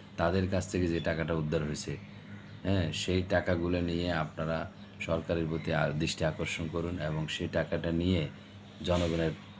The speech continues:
পাশে দাঁড়ান। এই মুহূর্তে যে যেভাবে পারেন সহ-, সহযোগিতা করার চেষ্টা করুন।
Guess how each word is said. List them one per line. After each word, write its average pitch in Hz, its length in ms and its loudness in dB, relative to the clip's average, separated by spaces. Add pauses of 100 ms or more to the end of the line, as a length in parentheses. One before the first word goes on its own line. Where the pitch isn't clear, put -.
(340)
পাশে 78 280 2
দাঁড়ান। 73 260 -2 (140)
এই 78 100 -4
মুহূর্তে 73 420 -6 (460)
যে 92 260 6
যেভাবে 95 440 6
পারেন 76 320 0 (300)
সহ-, 82 420 0
সহযোগিতা 82 580 0
করার 80 220 0
চেষ্টা 78 340 -6
করুন। - 220 -10